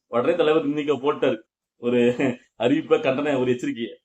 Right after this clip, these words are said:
அது எப்படி நீங்க வந்து பாத்தீங்கன்னா என் கட்சி பேர் அவங்க பிடிச்சு போய் அவங்களுடைய கட்சி பேர் எழுதுறாங்க, இதுல உங்களுக்கு என்ன வந்திருக்கு? நீங்க என்ன உங்க காசு, உங்க சொந்த பாக்கெட்டா தான் காசு கொடுக்குறீங்க, மக்களுடைய வரி பணம் தானே. ஏன் இதே இது திமுகவுடைய கட்சி பேரையோ அவங்க கொ-, கொடி சின்னத்தையோ வரைஞ்சாங்கன்னா நீங்க வந்து பாத்தீங்கன்னா கொடுக்க மாட்டேன்னு சொல்லுவீங்களா?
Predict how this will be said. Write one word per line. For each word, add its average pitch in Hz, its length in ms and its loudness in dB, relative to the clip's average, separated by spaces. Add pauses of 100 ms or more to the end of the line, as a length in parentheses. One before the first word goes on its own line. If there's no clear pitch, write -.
(120)
அது 113 240 -2
எப்படி 139 280 0
நீங்க 185 180 -2
வந்து 180 120 -2
பாத்தீங்கன்னா 165 380 -2
என் 147 220 0
கட்சி 143 260 -6
பேர் 185 120 -2
அவங்க 170 340 2
பிடிச்சு 180 340 -6
போய் 214 120 0
அவங்களுடைய 190 260 -2
கட்சி 165 200 0
பேர் 170 120 -4
எழுதுறாங்க, 147 320 0 (340)
இதுல 143 120 -4
உங்களுக்கு 180 360 2
என்ன 196 120 -2
வந்திருக்கு? 170 280 -2
நீங்க 165 160 -2
என்ன 180 120 -4
உங்க 147 180 -4
காசு, 180 400 2
உங்க 139 160 -4
சொந்த 190 340 -4
பாக்கெட்டா 175 380 0
தான் 180 100 -4
காசு 160 200 0
கொடுக்குறீங்க, 151 400 -6 (300)
மக்களுடைய 156 460 -2
வரி 143 160 2
பணம் 175 280 -4
தானே. 165 100 -4 (280)
ஏன் 139 180 -2
இதே 123 180 0
இது 190 180 2
திமுகவுடைய 175 640 -2
கட்சி 156 240 -6
பேரையோ 156 340 0 (260)
அவங்க 147 260 -6
கொ-, 165 140 4
கொடி 170 180 2
சின்னத்தையோ 165 320 0
வரைஞ்சாங்கன்னா 165 360 0
நீங்க 170 200 -2
வந்து 170 140 -2
பாத்தீங்கன்னா 165 180 -4
கொடுக்க 160 180 -6
மாட்டேன்னு 151 180 0
சொல்லுவீங்களா? 131 320 0